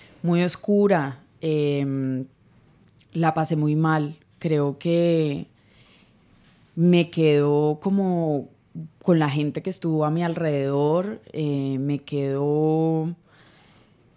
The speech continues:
con las cosas que aprendí en terapia, me quedo con mi terapeuta, que es maravillosa y, y que me ayudó precisamente a atravesar ese dolor, a, a no tenerle miedo y a decirme como, "Va a estar bien,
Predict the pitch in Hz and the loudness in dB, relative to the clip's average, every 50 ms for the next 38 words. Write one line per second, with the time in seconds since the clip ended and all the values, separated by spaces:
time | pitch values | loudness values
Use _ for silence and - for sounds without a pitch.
0 | _ _ _ _ - 175 190 180 - - 190 185 180 175 165 - - 175 160 156 | _ _ _ _ -12 -10 -10 -2 2 4 6 6 6 4 2 0 -2 -4 -4 -4
1 | 151 139 - 190 - 185 180 170 156 147 139 131 - 143 147 143 147 - - 160 | -4 -2 -2 -2 0 0 0 2 2 0 0 -2 -2 -2 -2 -2 -2 -2 -2 -4
2 | 165 180 170 - - 147 147 - 170 180 180 - 156 143 131 127 - - 151 156 | -2 -2 -4 -4 -4 -4 -4 -2 -2 -2 -2 -2 -2 -4 -4 -6 -6 -4 -4 -4
3 | 160 165 - 156 151 156 160 175 - - - 170 156 143 147 151 147 156 156 156 | -4 -4 -6 -6 -6 -6 -6 -10 -14 -14 -10 -8 -8 -8 -10 -12 -10 -8 -6 -4
4 | 156 160 160 160 160 156 139 135 151 151 147 151 147 139 151 151 156 160 156 156 | -2 -2 0 -2 -2 -2 -4 -4 -4 -4 -2 -4 -4 -4 -6 -6 -4 -4 -6 -6
5 | 147 - - 143 156 - - 156 156 147 147 143 143 135 143 143 139 139 135 135 | -8 -8 -10 -12 -12 -10 -6 -4 -2 -2 -2 -2 -4 -4 -6 -4 -4 -2 -2 0
6 | 135 131 131 - _ _ _ - - - - 170 180 170 156 170 175 170 175 175 | -2 -2 -4 -6 _ _ _ -20 -14 -8 -6 -4 -4 -4 -4 -4 -4 -2 -2 -2
7 | 165 175 175 170 - 175 170 147 131 - - 139 131 135 135 - 165 170 160 143 | -4 -4 -6 -8 -6 -6 -4 -4 -4 -6 -6 -6 -6 -6 -6 -4 -2 -2 -2 -2
8 | 127 127 131 127 131 143 156 180 76 - - 85 80 82 - - 156 147 147 139 | -2 -2 -2 -2 -4 -4 -6 -8 -10 -12 -12 -12 -12 -10 -8 -6 -4 -4 -4 -4
9 | - - 147 151 156 151 151 156 156 160 165 160 160 160 156 156 151 147 147 151 | -4 -4 -2 -2 -2 -2 -2 -4 -4 -2 -2 -2 0 0 0 -2 -2 -4 -4 -6
10 | 151 151 151 143 139 - - 151 135 131 131 123 127 131 - - _ _ _ _ | -6 -8 -8 -8 -8 -10 -12 -10 -8 -8 -6 -6 -8 -10 -12 -14 _ _ _ _
11 | _ _ _ - - - - - _ _ _ _ _ _ _ _ _ - - 170 | _ _ _ -20 -20 -20 -20 -20 _ _ _ _ _ _ _ _ _ -10 -6 -4
12 | 156 143 135 131 120 120 123 - - - 139 139 151 147 151 170 185 175 175 185 | -2 -2 -2 -2 -4 -4 -6 -8 -8 -6 -6 -6 -6 -4 -2 0 0 0 0 -2
13 | 175 165 | -4 -8